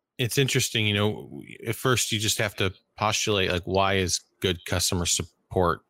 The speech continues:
good? General.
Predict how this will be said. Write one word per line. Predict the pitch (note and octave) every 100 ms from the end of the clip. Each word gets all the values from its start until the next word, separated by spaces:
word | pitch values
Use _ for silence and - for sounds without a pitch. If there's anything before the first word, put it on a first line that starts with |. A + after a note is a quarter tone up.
| _ _
good? | - F2 D2 - _ _ _ _ _ _ _ _ _ _ _ _ - - _ _ _ _ _ _ _ -
General. | - A2 E2 -